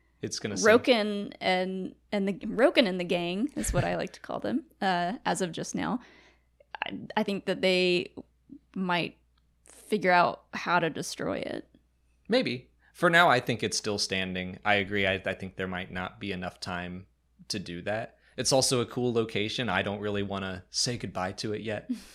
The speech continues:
Speaker 1: Uh,
Speaker 2: It floods so easily, though.
Speaker 1: Yeah, I know. It really does. They really need to fix those windows.
Speaker 2: One little crack.
Speaker 1: <laughs> Who, who did this? What,
Speaker 2: Who's
Speaker 1: that
Speaker 2: your
Speaker 1: structural engineer is definitely getting force choked.
Speaker 2: Yeah, for sure.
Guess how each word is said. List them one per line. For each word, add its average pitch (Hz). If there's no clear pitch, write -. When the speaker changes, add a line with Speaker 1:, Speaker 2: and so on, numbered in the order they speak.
Speaker 1:
Uh, 101
Speaker 2:
It 320
floods 392
so 285
easily, 285
though. 151
Speaker 1:
Yeah, 127
I 120
know. 110
It 110
really 131
does. 101
They 123
really 120
need 110
to 107
fix -
those 98
windows. 180
Speaker 2:
One 269
little 277
crack. 254
Speaker 1:
<laughs> -
Who, 262
who 311
did 160
this? -
What, 190
Speaker 2:
Who's 359
Speaker 1:
that 196
Speaker 2:
your 330
Speaker 1:
structural 170
engineer 117
is 101
definitely 107
getting 90
force 87
choked. -
Speaker 2:
Yeah, -
for -
sure. -